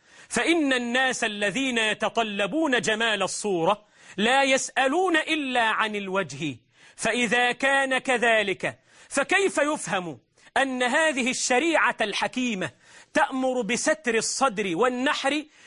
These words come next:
ثم ترخص في كشف الوجه؟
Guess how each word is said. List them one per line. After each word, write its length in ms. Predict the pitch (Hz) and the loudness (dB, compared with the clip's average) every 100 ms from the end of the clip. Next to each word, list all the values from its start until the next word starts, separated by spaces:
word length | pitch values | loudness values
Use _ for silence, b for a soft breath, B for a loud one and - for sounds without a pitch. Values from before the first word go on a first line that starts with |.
| B | B
ثم 460 | - 339 330 302 285 | 0 2 4 4 2
ترخص 680 | 285 277 302 - 311 - 339 359 b b | 2 2 2 -2 -2 0 0 0 b b
في 240 | - 233 208 | -2 0 0
كشف 360 | 220 - - | -2 -4 -2
الوجه؟ 540 | 190 185 190 185 156 | 0 2 2 0 -4